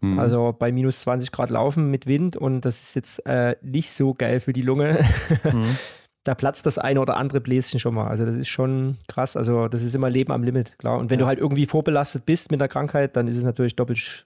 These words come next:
Speaker 2: doppelt bitter.
Speaker 1: Mhm.
Speaker 3: Okay, gehen wir zum nächsten Punkt. Es gibt eine neue Punkteregelung nach dem ersten, äh, Trimester und keine Streicher mehr. Wie ist so unsere Meinung auch dazu? Macht natürlich die Abstände aktuell etwas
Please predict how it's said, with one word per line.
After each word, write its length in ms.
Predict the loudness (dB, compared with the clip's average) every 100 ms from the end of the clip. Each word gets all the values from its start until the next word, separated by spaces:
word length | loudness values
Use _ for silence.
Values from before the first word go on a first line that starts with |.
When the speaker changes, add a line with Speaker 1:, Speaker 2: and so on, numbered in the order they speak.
| _
Speaker 2:
doppelt 260 | -4 -4 -4
bitter. 280 | -4 -2 -2
Speaker 1:
Mhm. 320 | -2 -2 -8 -16 _
Speaker 3:
Okay, 280 | -2 0 2
gehen 120 | 2
wir 60 | 2
zum 140 | 4
nächsten 320 | 4 4 2 2
Punkt. 320 | 2 2 2
Es 180 | 0 2
gibt 320 | -2 0 0
eine 260 | 2 4
neue 280 | 4 4 2
Punkteregelung 640 | 2 2 2 2 2 4 4
nach 180 | 2 2
dem 120 | 0
ersten, 460 | 0 0 4 4 4
äh, 100 | -2
Trimester 680 | 0 0 0 0 0 0
und 180 | 2 0
keine 260 | 0 -2 -2
Streicher 460 | -2 -2 0 0
mehr. 360 | 2 2 2 2
Wie 100 | 0
ist 100 | 0
so 80 | 2
unsere 240 | 2 4
Meinung 260 | 2 0 -2
auch 160 | -2
dazu? 600 | -2 -2 0 0 0 -2 -6 _
Macht 180 | -6 -2
natürlich 300 | 0 0 0
die 100 | 0
Abstände 460 | -2 0 0 2 0
aktuell 340 | -2 0 0
etwas 400 | -2 -4 -4 -4